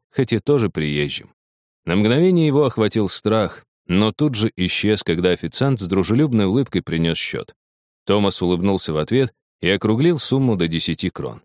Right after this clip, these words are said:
Стемнело рано. Прежде чем открыть машину, Томас осмотрелся по сторонам, но ничего тревожного не заметил. Он попытался прикинуть, как поступить.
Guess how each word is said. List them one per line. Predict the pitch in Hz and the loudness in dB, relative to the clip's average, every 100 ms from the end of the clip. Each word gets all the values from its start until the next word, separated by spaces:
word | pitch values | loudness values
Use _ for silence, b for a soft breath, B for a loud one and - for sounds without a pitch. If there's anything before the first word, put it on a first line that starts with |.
| _ _ _ _ _ _ - | _ _ _ _ _ _ -10
Стемнело | - 135 147 151 120 | 0 2 4 4 2
рано. | 110 98 73 _ _ _ _ | 2 0 -4 _ _ _ _
Прежде | - 110 117 117 | 0 2 2 0
чем | - 107 | 2 0
открыть | 101 110 110 | 0 0 0
машину, | 95 92 - 113 92 | 0 0 0 0 0
Томас | 107 101 90 | 0 0 0
осмотрелся | 87 90 80 92 95 - 87 | -2 -2 -2 0 0 -2 -4
по | 90 | -4
сторонам, | - 80 82 104 104 - - | -2 0 0 0 -2 -6 -4
но | 98 | 0
ничего | 120 110 117 139 | 2 2 0 0
тревожного | 113 107 104 87 87 85 | 0 0 2 2 0 0
не | 80 | 0
заметил. | 82 85 80 - _ _ _ B B | 0 0 -2 -8 _ _ _ B B
Он | 92 98 | -2 0
попытался | 95 98 110 104 98 | 0 2 2 0 0
прикинуть, | 95 95 - 113 90 | 0 -2 0 0 0
как | - - - | 0 -2 0
поступить. | - 95 82 98 - | -4 -2 -2 -2 -4